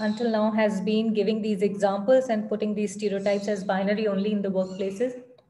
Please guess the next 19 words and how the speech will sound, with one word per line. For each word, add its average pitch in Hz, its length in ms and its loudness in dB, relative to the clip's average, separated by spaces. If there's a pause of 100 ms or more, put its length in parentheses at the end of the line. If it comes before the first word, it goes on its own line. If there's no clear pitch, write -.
(1080)
And, 233 400 6
uh, 233 300 8 (920)
keeping 339 320 4
it 320 120 4
somewhere 247 320 6
limited 208 440 2
to 269 80 2
binary 214 500 4
only, 208 600 -2
uh, 208 340 0 (1600)
this 277 260 0 (100)
tags 254 520 6
related 233 440 4
to 254 100 -4
certain 214 500 -2
industries, 226 1000 -2 (280)
roles, 202 680 4 (240)
positions, 202 960 0 (480)
functions 226 760 4